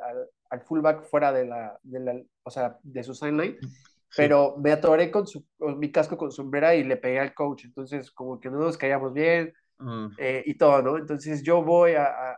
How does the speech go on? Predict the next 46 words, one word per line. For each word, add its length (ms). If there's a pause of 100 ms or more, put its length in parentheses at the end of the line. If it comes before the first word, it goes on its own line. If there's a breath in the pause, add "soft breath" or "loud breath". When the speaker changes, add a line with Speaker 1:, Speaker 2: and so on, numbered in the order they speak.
Speaker 1:
al 260
campo 240
de 80
Bucaneros 600
por 160
mi 80
hermano 340
a 60
verlo 180
entrenar 540 (380)
y, 440 (600)
y 80
con 140
mi, 100 (360)
con 200
todo 180
de 80
Lobos, 300
¿no? 260
Y 200
porque 220
yo 100
era 120
muy 120
fanat-, 400
yo 220
soy 180
muy 120
fanático 420
de 40
mi 60
hermano. 320 (420 soft breath)
Y, 640 (140)
y 140
en 60
una 140
de 160
esas, 280
el 140
coach 280
me 160
queda 220
viendo 200
y 40
me 80
dice, 320